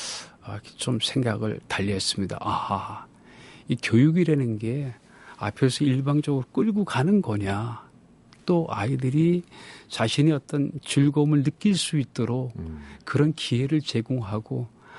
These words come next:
Speaker 1: 함께 어우러 갈 수 있는 그런 어떤 안내자 역할을 하는 거냐.
Speaker 2: 네.
Speaker 1: 이제 이렇게 하면서 이제 조금 더 이제 교육 문서를, 에, 좀 봤더니 그 우리 동양적인 건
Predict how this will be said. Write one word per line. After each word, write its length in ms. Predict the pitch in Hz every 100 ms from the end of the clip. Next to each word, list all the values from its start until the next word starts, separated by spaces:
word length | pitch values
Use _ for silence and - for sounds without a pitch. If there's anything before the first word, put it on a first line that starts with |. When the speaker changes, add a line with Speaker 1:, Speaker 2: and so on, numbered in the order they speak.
| -
Speaker 1:
함께 760 | - - 160 - 175 165 160 160 - - -
어우러 400 | 113 139 151 147
갈 180 | 127
수 200 | 131 -
있는 300 | 117 117 123 - 120 - - - - -
그런 300 | - 139 135
어떤 520 | 117 - 123 113 120 - _ _ -
안내자 580 | 101 101 113 135 - 120
역할을 360 | 104 - 117 113
하는 360 | - 147 147
거냐. 500 | 131 95 98 110 110 98
Speaker 2:
네. 200 | 76 73
Speaker 1:
이제 80 | 127
이렇게 360 | 160 175 -
하면서 520 | 180 151 143 127 170 170 _ _ _ _ _ _
이제 140 | 143 139
조금 540 | - - 104 - 160
더 120 | 151
이제 220 | 135 139 123
교육 280 | - 139 151
문서를, 840 | 143 131 120 127 120 117 120 110 120 _ _ _ -
에, 220 | 110 110
좀 280 | - 120 113 - - - -
봤더니 640 | 107 104 - 120 139 113 - - - - -
그 400 | - 135 127 131 -
우리 200 | 127 135
동양적인 800 | 127 127 131 123 - 127 120 113
건 400 | 120 123 117